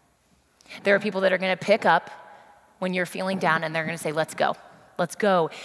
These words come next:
And this, it says that they go, and they go with haste. They just go.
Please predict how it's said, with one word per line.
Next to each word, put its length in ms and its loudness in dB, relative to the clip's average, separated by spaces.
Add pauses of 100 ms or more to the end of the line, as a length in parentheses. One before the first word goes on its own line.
(140)
And 120 0
this, 220 0
it 140 4
says 320 4
that 160 -4
they 160 4
go, 500 4 (240)
and 180 0
they 140 4
go 540 4 (180)
with 220 2
haste. 480 -6 (180)
They 100 0
just 280 -8 (180)
go. 300 6